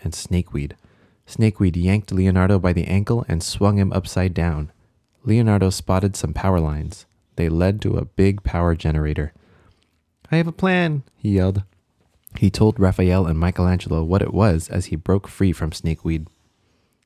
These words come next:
Raphael and Michelangelo stayed near Snakeweed.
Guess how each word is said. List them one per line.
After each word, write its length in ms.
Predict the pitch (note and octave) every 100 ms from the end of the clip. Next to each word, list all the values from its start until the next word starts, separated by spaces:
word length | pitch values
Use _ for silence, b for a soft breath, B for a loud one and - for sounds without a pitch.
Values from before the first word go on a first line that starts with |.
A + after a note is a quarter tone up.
| _ _ _ _ _ _ _ _ _ _ _ _
Raphael 460 | G#2 - B2 A2 G#2+
and 100 | F2+
Michelangelo 600 | F2+ F2+ F2 F#2 F2 E2
stayed 400 | - F#2+ G2 F2+
near 180 | E2+
Snakeweed. 580 | E2+ - F2 - D#2 -